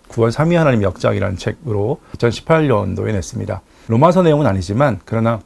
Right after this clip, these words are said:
로마서 얘기하고 있는 구원의 큰 관점에 대한 얘기를 설명하는 그런 책이었습니다. 그런데 킹덤북스의 그 윤상문 대표님이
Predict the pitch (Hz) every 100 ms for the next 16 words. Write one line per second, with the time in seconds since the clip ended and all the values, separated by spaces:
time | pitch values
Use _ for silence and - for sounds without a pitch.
0 | _ 123 131 139 131 113 120 110 110 104
1 | - 110 107 110 - 185 185 - 85 117
2 | 127 165 160 107 104 98 98 107 151 180
3 | - 170 180 160 110 98 95 - - 104
4 | 98 135 120 110 101 - 101 101 - _
5 | _ 123 123 175 - _ - 190 202 208
6 | 202 196 170 - 139 139 123 110 113 185
7 | 185 165 - 127 123 123